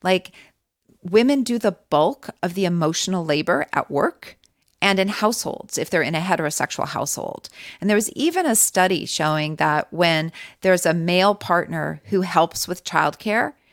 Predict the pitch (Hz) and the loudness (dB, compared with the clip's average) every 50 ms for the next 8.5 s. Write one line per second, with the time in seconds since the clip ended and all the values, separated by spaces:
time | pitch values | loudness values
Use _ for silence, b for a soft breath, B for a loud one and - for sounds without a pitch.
0 | _ _ _ - 269 311 330 330 285 - - - 190 - - 156 - - 180 220 | _ _ _ -2 -2 0 2 2 0 0 0 -6 -6 -4 -4 -6 -2 0 0 2
1 | 233 226 - - - - - - - - - - _ _ _ _ _ - - - | 2 0 -2 -4 -6 -6 -8 -8 -10 -16 -18 -18 _ _ _ _ _ -10 -4 0
2 | - 208 208 - - 294 302 - 220 208 - - 185 180 - 190 170 - 175 - | 2 2 2 2 -2 -4 0 0 0 0 -2 -4 -6 -4 -4 -4 -4 -4 -8 -10
3 | - - 180 165 156 156 B B B B B B - 180 185 180 - - 202 185 | -4 0 0 0 0 -2 B B B B B B 4 4 4 4 4 4 6 6
4 | 180 180 180 - - 226 202 - - - 233 233 226 233 240 247 254 - - - | 6 4 2 0 0 -2 -2 -2 0 2 2 4 4 4 2 2 0 0 0 0
5 | 254 233 - 147 - - - - B B 233 B - 175 185 180 214 240 285 254 | 2 4 4 4 2 0 -4 -10 B B -12 B 0 0 0 0 0 -2 -2 0
6 | 269 247 247 - - - 190 214 196 190 196 214 269 - 170 - - - - B | 0 0 0 0 -2 0 2 2 2 4 2 2 2 2 0 0 0 -4 -6 B
7 | B B B B B - 180 180 180 170 165 170 - - 185 175 165 156 - - | B B B B B 0 2 2 4 2 2 0 2 2 2 4 2 0 0 2
8 | 226 254 320 - - 160 139 139 - | 2 2 2 0 -2 -4 -4 -4 -6